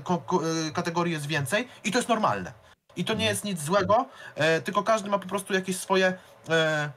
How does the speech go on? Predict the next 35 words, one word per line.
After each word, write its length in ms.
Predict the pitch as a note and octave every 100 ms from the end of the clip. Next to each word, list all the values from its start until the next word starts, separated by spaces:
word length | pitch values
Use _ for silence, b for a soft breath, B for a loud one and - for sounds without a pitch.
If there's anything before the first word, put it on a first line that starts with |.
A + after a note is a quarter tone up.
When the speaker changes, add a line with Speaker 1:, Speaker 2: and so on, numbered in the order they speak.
| -
Speaker 1:
preferencje 540 | G3 F#3+ G3 F#3 F3+
do 80 | E3
takich 260 | D#3+ D#3 D#3
rzeczy. 300 | C#3+ A#2+ B2
No 100 | E3
to 120 | A3
jest, 120 | G#3
mówię, 300 | G#3 D#3 G#2+ B B B
e, 300 | C#3 D3 D3 D3+ C#3
stary, 600 | - - - A3 A3 G#3
zaciągnięty 600 | F#3+ F#3+ F#3 G3 F#3 F3+
styl 440 | - - F3+ E3
husarowy, 800 | D#3 F3+ F3 D#3+ F#3+ F#3+ G#3 G3+ -
ko-, 200 | - D3
e, 180 | D#3 D3+
Golden 300 | D#3+ D#3+ D#3+
Demonowy, 600 | E3 E3 E3+ F3+ F3 F3
gdzie 220 | C3+ D#3
kategorie 540 | E3+ D#3+ D#3+ E3+ D#3+ D3+
były 320 | D3+ C#3+ C3 B B _ -
właśnie 300 | E3+ F3+ F#3+
takie, 420 | F#3+ F#3 G#3+ C4+ C#4 b b _ _
e, 280 | - C#3+ C#3+
jakie 240 | D3+ D3 E3
były 220 | E3+ D#3
u 140 | F3
nas. 320 | G3 C#4+ - - - _ _ _ -
E, 440 | C3+ D3+ D#3 D#3 D3
czy 140 | - F#3
będziemy 340 | G3 G3 G3
je 100 | F#3+
rozwijać 440 | F#3+ F3 F#3 E3+
dalej? 440 | E3+ F3 F3 F#3 - - B2
Nie 340 | C3 D3+ D#3
wiem. 320 | D3 A3 D#4+